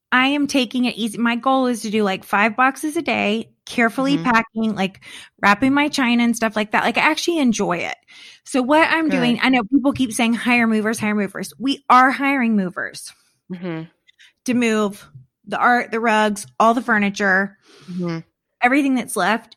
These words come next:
Speaker 1: But what I'm doing now is, like, packing up, like, all my china carefully and having them in boxes labeled dining room.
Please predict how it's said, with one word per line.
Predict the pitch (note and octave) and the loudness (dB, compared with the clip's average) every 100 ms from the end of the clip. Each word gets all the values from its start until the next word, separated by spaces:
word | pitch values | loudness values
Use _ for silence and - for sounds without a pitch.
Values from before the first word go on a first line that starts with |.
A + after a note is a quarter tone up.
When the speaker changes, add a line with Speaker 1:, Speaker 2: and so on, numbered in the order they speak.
| - | -6
Speaker 1:
But | A#3+ | -2
what | A#3 A#3+ - | 2 2 2
I'm | C4 C#4+ | 0 2
doing | C4+ B3 G#3+ G3 | 2 2 0 0
now | F#3+ G3+ A#3+ - | 0 0 0 0
is, | A#3 A3+ | -2 -2
like, | A3 A3 | -2 -4
packing | - A#3+ A#3 A3 G#3+ | -2 0 0 -2 0
up, | G3+ F#3+ - _ _ _ _ _ | 0 0 -6 _ _ _ _ _
like, | - G#3+ - | -4 -4 0
all | G#3 | 0
my | G3 G3 | 0 -2
china | C4 F3 A2 F2+ - - _ - - _ | -2 -4 -6 -14 -16 -20 _ -20 -20 _
carefully | - C#4 C4+ A3+ G#3+ G#3 | 2 4 4 2 2 2
and | A3 | 2
having | A3+ G#3+ A3 | 2 2 2
them | B3 | 0
in | B3 | 2
boxes | G#3+ G#3+ G#3+ A3 G3+ | 2 0 0 -4 -2
labeled | G3+ F#3+ G3 | 0 0 -2
dining | G3 F3 F3 | -2 -4 -10
room. | - - E3 | -14 -14 -16